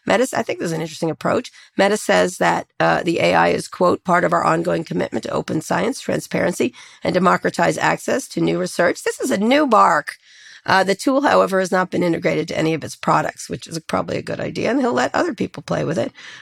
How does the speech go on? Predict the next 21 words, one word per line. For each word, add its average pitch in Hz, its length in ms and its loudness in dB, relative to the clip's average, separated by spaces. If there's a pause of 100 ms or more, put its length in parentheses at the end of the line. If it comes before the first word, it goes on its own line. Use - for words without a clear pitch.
Potential 208 460 2
users 180 400 2
pointed 175 380 0
out 170 260 0 (340)
that 160 120 4
access 175 360 0
to 165 100 -2
Llama 160 400 4
has 160 180 -4
one, - 320 0
one 156 140 4
has 165 140 0
to 180 100 -2
apply 185 360 2
and 180 180 0
wait - 180 0
to 190 80 -12
be - 80 -2
approved. - 320 -2
That's - 200 -16
fine. 151 440 -2